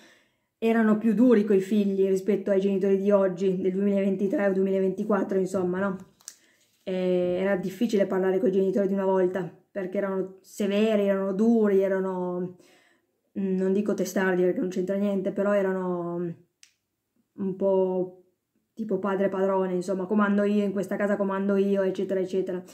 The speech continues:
E quindi era difficile parlare tra genitori e figli. Adesso si può parlare con i, con i genitori, chi li ha ancora vivi ovviamente, ma i genitori di oggi sono forse meglio rispetto ai genitori di una volta, secondo me, poi ditemi se sbaglio, eh, io dico quello che penso.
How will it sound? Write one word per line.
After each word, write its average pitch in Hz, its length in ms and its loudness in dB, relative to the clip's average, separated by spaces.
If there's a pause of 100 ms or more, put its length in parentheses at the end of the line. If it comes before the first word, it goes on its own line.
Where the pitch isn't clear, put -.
(140)
E 208 140 -6
quindi 214 280 6
era 196 100 0
difficile 190 400 0
parlare 180 720 -2 (320)
tra 196 160 -6
genitori 190 420 0
e 185 40 2
figli. 185 300 0
Adesso 196 280 0
si 190 100 -6
può 185 120 -4
parlare 190 460 0
con 185 160 -4
i, 185 260 -4 (180)
con 208 140 -4
i 196 80 0
genitori, 190 520 2
chi 196 160 -4
li 185 120 2
ha 180 80 0
ancora 175 280 -4
vivi 180 300 4
ovviamente, 175 500 -2 (280)
ma 196 80 -6
i 202 40 -2
genitori 202 420 2
di 208 120 2
oggi 214 240 2
sono 196 500 -4
forse 214 280 -4
meglio 214 380 4
rispetto 196 320 -4
ai 190 60 0
genitori 196 380 0
di 190 60 0
una 190 140 -2
volta, 185 420 0 (320)
secondo 190 400 -6
me, 180 160 -6
poi 180 160 -2
ditemi 185 280 -2
se 214 100 -4
sbaglio, 175 400 -2
eh, 175 80 -4
io 175 80 -2
dico 185 200 -2
quello 190 140 0
che 190 100 -4
penso. 185 360 -8